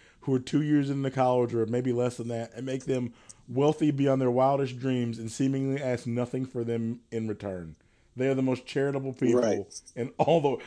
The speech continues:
Speaker 1: and when I say they
Speaker 2: Right.
Speaker 1: ask nothing in return, they ask absolutely nothing.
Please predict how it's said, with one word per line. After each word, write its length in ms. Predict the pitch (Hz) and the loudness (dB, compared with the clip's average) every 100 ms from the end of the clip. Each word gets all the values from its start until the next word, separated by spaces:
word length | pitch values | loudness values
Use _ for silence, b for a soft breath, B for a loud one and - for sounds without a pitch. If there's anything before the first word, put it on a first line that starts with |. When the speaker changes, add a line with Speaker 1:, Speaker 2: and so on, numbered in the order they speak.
| B | B
Speaker 1:
and 60 | 123 | 0
when 100 | 147 | 4
I 60 | |
say 100 | 165 | 6
they 120 | 185 - | 6 6
Speaker 2:
Right. 80 | |
Speaker 1:
ask 220 | 160 156 131 | 6 4 4
nothing 420 | 135 151 160 170 | 4 4 4 0
in 100 | 170 | -2
return, 460 | 170 196 185 190 b b - | -2 0 0 -4 b b -10
they 300 | 117 160 233 | 2 4 4
ask 500 | 240 208 190 170 - _ _ - 160 220 240 - | 4 2 2 0 -6 _ _ -2 4 4 2 0
absolutely 1040 | 220 202 202 202 202 185 131 117 98 92 - _ _ _ - | 0 2 -2 2 2 2 0 0 -2 -6 -12 _ _ _ -8
nothing. 520 | 123 135 151 151 | -4 2 4 4